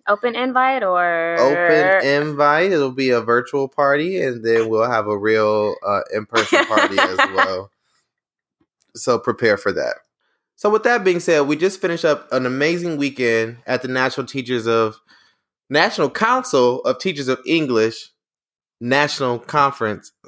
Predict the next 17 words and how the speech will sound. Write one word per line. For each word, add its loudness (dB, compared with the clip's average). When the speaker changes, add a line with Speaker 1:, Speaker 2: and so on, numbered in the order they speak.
Speaker 2:
slash 0
Convention. -4
Speaker 1:
Yikes. -14
Speaker 2:
<laughs> -
Speaker 1:
There's -2
a -4
lot 2
Speaker 2:
Two-, 2
Speaker 1:
going 2
on 2
there. 4
Speaker 2:
two 4
thousand 2
eighteen -2
here 0
in -4
Houston. -4